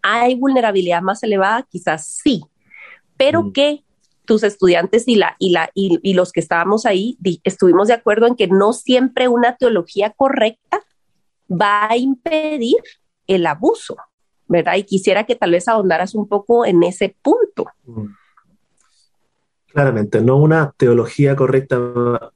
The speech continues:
Speaker 2: no neces-, no, no, una teología correcta no necesariamente evita el abuso. Y hemos,
Speaker 1: Ujú.
Speaker 2: y eso lo evidencia simplemente todo el rango de iglesias
Speaker 1: Sí.
Speaker 2: que hoy día, con buena teología o mala teología, han estado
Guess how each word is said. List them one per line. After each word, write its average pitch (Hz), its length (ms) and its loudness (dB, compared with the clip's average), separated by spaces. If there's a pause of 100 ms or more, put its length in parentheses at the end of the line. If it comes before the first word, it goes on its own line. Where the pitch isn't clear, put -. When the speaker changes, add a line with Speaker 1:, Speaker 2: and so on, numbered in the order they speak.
(160)
Speaker 2:
no 147 500 0
neces-, 147 480 0
no, 131 300 -6
no, 131 220 -6 (180)
una 147 180 4
teología 139 400 2
correcta 139 420 2
no 131 120 2
necesariamente 127 680 0
evita 120 240 -4
el 110 60 -4
abuso. - 460 -8 (440)
Y 120 120 2
hemos, 202 300 4
Speaker 1:
Ujú. 185 180 4
Speaker 2:
y 139 40 4
eso 139 260 4
lo 127 140 6
evidencia 127 680 2
simplemente 123 720 0
todo 123 240 2
el 117 140 2
rango 131 840 2
de 120 220 0
iglesias 117 480 -2
Speaker 1:
Sí. 175 60 -6
Speaker 2:
que 123 100 -2
hoy 110 80 -2
día, 127 420 2
con 104 300 -2
buena 139 280 2
teología 139 520 0
o 113 80 -6
mala 135 220 -2
teología, 131 560 -2 (440)
han 127 120 0
estado 123 720 0